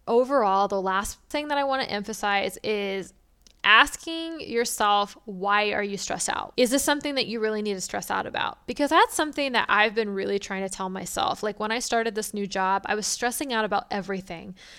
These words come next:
Like, I'll be honest, like, I could feel, like, my internal organs, like, clenching.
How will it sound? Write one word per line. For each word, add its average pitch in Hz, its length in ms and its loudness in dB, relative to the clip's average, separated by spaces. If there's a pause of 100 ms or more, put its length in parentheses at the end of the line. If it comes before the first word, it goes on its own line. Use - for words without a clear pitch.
(140)
Like, 208 100 -2
I'll 214 100 6
be 220 140 0
honest, 190 460 2
like, 202 160 0
I 208 80 0
could 220 160 -4
feel, 262 600 4
like, 233 160 0
my 220 140 0
internal 214 640 -4
organs, 196 460 -4
like, 185 180 -6
clenching. 302 800 -2